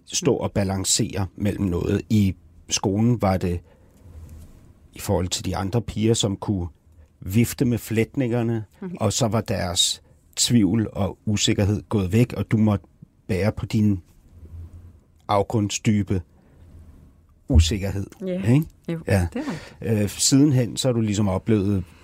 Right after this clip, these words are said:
Speaker 1: at du gik ud i verden som lille ør. Ikke som Katrine, men lille ør, og
Speaker 2: Mhm.
Speaker 1: derfor skulle du hele tiden balancere mellem at sk-, ikke ville vende din far og hans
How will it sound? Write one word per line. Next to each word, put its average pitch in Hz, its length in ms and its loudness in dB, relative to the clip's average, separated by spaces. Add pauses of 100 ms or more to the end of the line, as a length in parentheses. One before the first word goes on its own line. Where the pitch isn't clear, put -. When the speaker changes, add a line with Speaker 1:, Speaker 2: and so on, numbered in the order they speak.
(280)
Speaker 1:
at - 200 0
du 101 140 4 (560)
gik 120 180 2
ud 117 160 2
i 120 60 6
verden 104 480 0
som 101 340 2 (260)
lille 107 360 2 (100)
ør. - 300 -4 (120)
Ikke 113 260 2
som 98 280 0 (120)
Katrine, - 460 2
men 120 140 4
lille 101 280 2
ør, 101 120 4
og - 120 -2
Speaker 2:
Mhm. 98 80 -4
Speaker 1:
derfor 104 240 0
skulle 107 340 2
du 104 220 4 (440)
hele 110 180 0
tiden 107 220 -2 (100)
balancere 101 720 0
mellem 107 460 2 (340)
at - 280 -2 (260)
sk-, - 180 -6 (720)
ikke 117 260 4
ville 107 240 2
vende 104 280 2
din 95 300 -2 (100)
far 117 400 0
og 101 140 -4
hans 104 420 -2